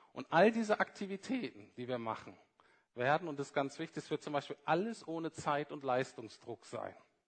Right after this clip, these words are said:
Es wird alles sein, ohne Angst haben zu versagen oder Angst haben, ich verpasse was. Oder wenn die mehr kriegt, dann bekomme ich weniger.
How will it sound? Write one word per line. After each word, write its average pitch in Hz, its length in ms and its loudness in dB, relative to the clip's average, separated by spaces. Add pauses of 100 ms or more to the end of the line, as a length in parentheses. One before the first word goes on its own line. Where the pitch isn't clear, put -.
(960)
Es - 200 -8
wird 139 220 -4
alles 202 420 6
sein, 151 400 4
ohne 160 280 -2
Angst 143 360 -2
haben 131 360 0 (380)
zu 147 140 -12
versagen 113 800 0 (960)
oder 139 320 -4
Angst 151 380 -4
haben, 131 480 -4 (1400)
ich - 140 -12
verpasse 135 560 -8
was. - 400 -18
Oder 120 220 -8
wenn 123 280 -8
die 156 220 -10
mehr 135 360 -2
kriegt, - 420 -10
dann 127 120 -6
bekomme 120 400 -10
ich 135 300 -12
weniger. 110 560 -10